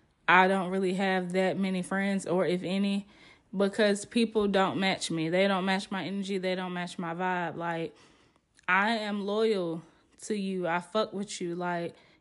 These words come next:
if you need something, I got you. If you, I wanna go out, you don't have the money, and I'm like, "Girl, I'm, I'm inviting you out. Come on, like, I got it. Just,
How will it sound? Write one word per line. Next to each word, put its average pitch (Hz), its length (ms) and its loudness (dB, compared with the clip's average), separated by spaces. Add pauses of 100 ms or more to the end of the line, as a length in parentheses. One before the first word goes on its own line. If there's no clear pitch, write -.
(120)
if 175 200 -4
you 226 160 2
need 220 340 0
something, 220 500 -2
I 180 160 0
got 190 420 0
you. 143 220 -8 (560)
If 175 400 2
you, 170 240 -10 (100)
I 185 180 8
wanna 220 280 4
go 214 220 8
out, 214 400 8 (480)
you 202 220 6
don't 220 200 6
have 208 260 2
the 208 100 0
money, 214 580 2 (460)
and 202 180 4
I'm 208 180 2
like, 202 300 2
"Girl, 220 240 6
I'm, 226 340 2
I'm 233 220 6
inviting 214 360 4
you 214 120 0
out. 202 220 4
Come 208 160 0
on, 208 220 2
like, 185 200 2
I 185 100 2
got 202 260 4
it. 175 180 2
Just, 190 320 0